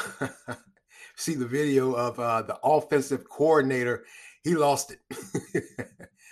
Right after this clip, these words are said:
Sitting up in that booth, he, uh, tore that little Microsoft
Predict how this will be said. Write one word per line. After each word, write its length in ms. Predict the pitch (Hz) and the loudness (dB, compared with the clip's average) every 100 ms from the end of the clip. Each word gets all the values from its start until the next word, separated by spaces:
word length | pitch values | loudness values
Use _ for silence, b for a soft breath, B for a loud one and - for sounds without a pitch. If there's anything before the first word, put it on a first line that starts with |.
| B | B
Sitting 320 | - 175 160 | 0 0 2
up 140 | 147 143 | 0 2
in 80 | 147 | 0
that 260 | 135 92 | 0 -4
booth, 280 | 139 143 - _ _ _ _ | -8 -8 -10 _ _ _ _
he, 220 | 117 143 | -4 -2
uh, 220 | 127 123 120 | 0 0 -4
tore 280 | - 160 143 | 0 4 4
that 360 | 139 143 139 123 | 4 2 2 -4
little 540 | 135 135 131 127 - _ _ _ _ | 0 2 2 2 -4 _ _ _ _
Microsoft 920 | 110 120 151 - 143 139 151 143 139 | -6 0 0 2 -2 0 2 2 2